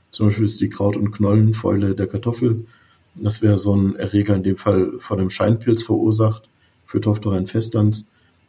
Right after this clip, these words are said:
der massive, äh, Schäden verursachen kann im Kartoffelanbau und die, äh, im,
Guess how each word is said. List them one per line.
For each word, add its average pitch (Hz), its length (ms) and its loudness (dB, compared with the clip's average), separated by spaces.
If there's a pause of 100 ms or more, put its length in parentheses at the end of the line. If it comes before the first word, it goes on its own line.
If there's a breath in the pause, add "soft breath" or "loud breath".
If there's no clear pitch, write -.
(140)
der 98 440 0
massive, 104 1000 2
äh, - 20 -6
Schäden 110 320 0
verursachen 110 460 0
kann 104 140 -2
im 95 100 0
Kartoffelanbau 104 960 0 (320 loud breath)
und 95 140 0
die, 95 280 2
äh, - 500 -4
im, 92 280 -2